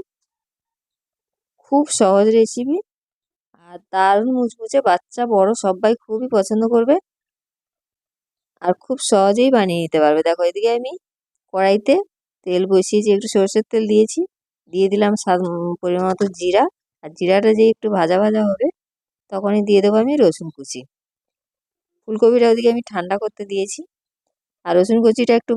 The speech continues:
ভাজা ভাজা হলেই দিয়ে দেবো পেঁয়াজ, আদা কুচি। প্রথমে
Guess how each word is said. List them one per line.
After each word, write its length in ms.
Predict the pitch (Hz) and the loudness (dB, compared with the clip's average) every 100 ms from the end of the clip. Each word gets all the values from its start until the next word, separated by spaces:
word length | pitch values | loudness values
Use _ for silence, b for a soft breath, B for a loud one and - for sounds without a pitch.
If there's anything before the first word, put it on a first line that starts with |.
| 208 | 0
ভাজা 240 | 185 202 214 | 2 2 2
ভাজা 260 | 220 220 208 | 2 2 2
হলেই 260 | 190 226 320 _ _ _ _ _ _ 180 | 0 -6 -10 _ _ _ _ _ _ -10
দিয়ে 180 | 196 196 | -2 2
দেবো 160 | 208 311 | 4 2
পেঁয়াজ, 340 | - 170 135 - - - _ _ _ _ _ _ | 0 -2 -4 -8 -20 -20 _ _ _ _ _ _
আদা 280 | 180 175 185 | -4 0 0
কুচি। 280 | 180 151 - 139 _ _ _ _ _ _ _ _ _ _ _ _ _ _ _ _ _ _ _ _ _ _ _ _ _ _ _ _ _ _ _ _ _ _ _ _ _ _ _ 202 | 0 -8 -10 -16 _ _ _ _ _ _ _ _ _ _ _ _ _ _ _ _ _ _ _ _ _ _ _ _ _ _ _ _ _ _ _ _ _ _ _ _ _ _ _ -4
প্রথমে 260 | 214 214 | 0 2